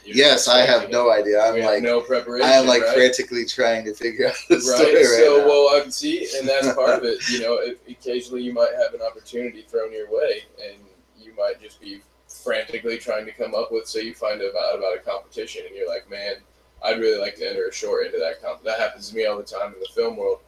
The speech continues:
Speaker 1: "Oh,
Speaker 2: Right.
Speaker 1: man, the f-, you know, this short horror film festival's, uh, coming up in two months.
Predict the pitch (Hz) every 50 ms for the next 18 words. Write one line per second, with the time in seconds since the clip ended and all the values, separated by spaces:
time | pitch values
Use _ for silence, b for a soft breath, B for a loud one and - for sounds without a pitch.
0 | _ _ _ _ _ - - - 113 120 123 120 117 117 - - - - _ _
1 | _ _ - 110 113 113 107 101 98 104 107 - _ _ _ _ _ _ _ 113
2 | 113 113 110 - - - - - 131 127 - - 135 143 139 127 117 - - 120
3 | 117 113 113 - - 110 107 107 - - 110 107 - - - 113 - - _ _
4 | _ 127 117 113 110 107 107 107 107 107 107 - 123 117 113 127 139 139 - -
5 | - - -